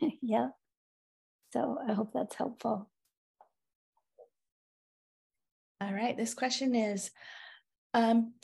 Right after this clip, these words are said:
Speaker 2: "From before I can remember, I have always had a tendency to be running down, running late.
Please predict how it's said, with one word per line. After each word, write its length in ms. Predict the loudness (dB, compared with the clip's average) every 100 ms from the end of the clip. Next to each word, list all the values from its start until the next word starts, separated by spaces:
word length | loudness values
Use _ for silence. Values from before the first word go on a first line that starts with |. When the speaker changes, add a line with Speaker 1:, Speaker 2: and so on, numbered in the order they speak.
| _
Speaker 2:
"From 200 | 4 6
before 340 | 6 6 6 8
I 160 | 8
can 260 | 6 4 4
remember, 480 | 6 6 4 2 2
I 140 | 2 2
have 180 | 2
always 380 | 2 2 4 0
had 300 | -2 -2 0
a 60 | 0
tendency 640 | 2 4 4 2 -2 -2
to 160 | -2 -4
be 220 | -2 -4
running 400 | 0 2 4 2
down, 260 | 2 -2 -6 _ -20 _ _ 2
running 360 | 4 6 4 4
late. 500 | 4 6 6 2 -8